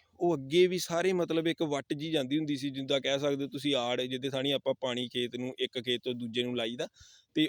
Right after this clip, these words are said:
ਉਹੀ ਜਾਂਦੀ ਹੁੰਦੀ ਸੀ, ਸਾਰੇ ਉੱਥੋਂ ਦੀ ਜਾਂਦੇ ਸੀ। ਪਰ ਫਿਰ ਵੀ ਇਹਦਾ, ਇਸ, ਇੱਦਾਂ ਦੀ ਚੀਜ਼ ਦਾ ਕਿਸਾਨ ਵੀਰੋ ਵਿਰੋਧ ਆ ਜਿਹੜਾ ਉਹ ਨਾ ਕਰਿਆ ਕਰੋ। ਆਪਣਾ ਵੀ ਵਿਰੋਧ ਥੋੜ੍ਹਾ ਜਿਹਾ ਹੋਇਆ ਸੀ ਕਿ ਹਾਂ ਵੀ ਆਪਣਾ ਮਤਲਬ ਜ਼ਮੀਨ ਮਾਲੀ ਇਹ ਹੋ ਗਿਆ, ਵੋਹ ਹੋ ਗਿਆ,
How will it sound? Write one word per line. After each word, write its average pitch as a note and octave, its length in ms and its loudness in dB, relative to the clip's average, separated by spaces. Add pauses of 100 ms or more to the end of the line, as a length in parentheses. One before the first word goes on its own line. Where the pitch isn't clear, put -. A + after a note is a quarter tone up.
ਉਹੀ D3+ 220 0
ਜਾਂਦੀ E3 280 2
ਹੁੰਦੀ E3 160 -2
ਸੀ, E3+ 120 -4
ਸਾਰੇ D#3 240 2
ਉੱਥੋਂ D#3+ 240 -4
ਦੀ E3+ 100 -4
ਜਾਂਦੇ D3 320 0
ਸੀ। E3 140 -4 (360)
ਪਰ E3+ 200 2
ਫਿਰ D#3+ 240 0
ਵੀ F#3+ 220 -4
ਇਹਦਾ, F3 280 2
ਇਸ, F#3 320 0 (220)
ਇੱਦਾਂ E3+ 280 4
ਦੀ G3 100 -2
ਚੀਜ਼ G3 200 -2
ਦਾ G3 100 4
ਕਿਸਾਨ F#3 240 2
ਵੀਰੋ G3+ 200 2
ਵਿਰੋਧ F3+ 300 4
ਆ F#3+ 40 6
ਜਿਹੜਾ F3+ 180 6
ਉਹ F#3 100 6
ਨਾ C#3 200 2
ਕਰਿਆ C#3 240 0
ਕਰੋ। F3 160 2
ਆਪਣਾ E3 280 0
ਵੀ F#3 100 0
ਵਿਰੋਧ E3+ 300 0
ਥੋੜ੍ਹਾ D#3+ 180 2
ਜਿਹਾ E3+ 120 6
ਹੋਇਆ C3 200 6
ਸੀ C#3+ 140 -4 (360)
ਕਿ D3+ 100 4
ਹਾਂ C#3+ 180 4
ਵੀ D3+ 140 4
ਆਪਣਾ C#3+ 440 2
ਮਤਲਬ C3+ 360 0
ਜ਼ਮੀਨ C#3 360 0
ਮਾਲੀ C3+ 380 0
ਇਹ D#3 100 2
ਹੋ D3 160 0
ਗਿਆ, C3+ 120 2
ਵੋਹ C3+ 220 -2
ਹੋ D3 120 -2
ਗਿਆ, C#3+ 160 -2